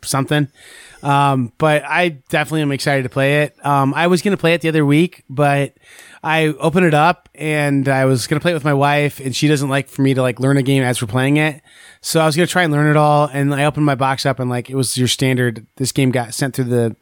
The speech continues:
through the mail. Like, all the stacks of cards were mixed together and stuff. So I ended up sorting the game out and not really learning it yet, but I'm hoping to learn this one by the end of the year and give some feedback on it as well. But it looks pretty awesome, and, like, honestly, for it to be a co-op game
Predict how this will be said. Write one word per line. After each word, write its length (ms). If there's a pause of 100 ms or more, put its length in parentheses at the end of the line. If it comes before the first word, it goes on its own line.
through 160
the 80
mail. 400 (280)
Like, 140
all 160
the 80
stacks 260
of 60
cards 240
were 60
mixed 180
together 240
and 100
stuff. 280
So 160
I 100
ended 240
up 80
sorting 260
the 80
game 200
out 140
and 100
not 120
really 160
learning 280
it 60
yet, 380 (380)
but 140
I'm 140
hoping 360
to 80
learn 180
this 140
one 100
by 120
the 80
end 100
of 60
the 60
year 440
and 580
give 140
some 140
feedback 320
on 80
it 100
as 140
well. 280 (280)
But 100
it 60
looks 180
pretty 220
awesome, 420
and, 220
like, 140
honestly, 500
for 160
it 80
to 80
be 300
a 80
co-op 420
game 360